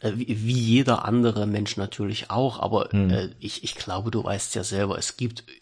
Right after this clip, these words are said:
Speaker 1: es gibt Zeiten und es gibt irgendwie einen Punkt, da, da, da läuft das Fass über. Da läuft das Fass über und, äh, dann glaube ich auch, ähm, dass, ähm, dass da einfach mal alles raus muss. Ich, ich gehe einfach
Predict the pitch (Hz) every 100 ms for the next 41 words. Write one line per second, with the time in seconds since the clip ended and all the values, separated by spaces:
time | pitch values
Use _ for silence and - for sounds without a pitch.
0 | _ - - - 117 - - 110 117 123
1 | 117 107 - 117 - - 120 127 110 110
2 | 110 - - 131 139 - - - - -
3 | - - _ - - - - - 110 117
4 | 113 - - 101 - 107 92 110 - _
5 | - - 98 110 123 120 - 117 - 120
6 | 131 147 143 - - - - 127 123 -
7 | 120 101 117 113 123 110 - - 117 _
8 | - 110 113 131 120 - 110 - - -
9 | - _ 107 104 107 107 - - 123 -
10 | - - 107 104 107 - _ _ _ -
11 | - 143 135 120 123 117 104 113 - 101
12 | 113 110 - - _ - - - 143 139
13 | 165 - - 180 185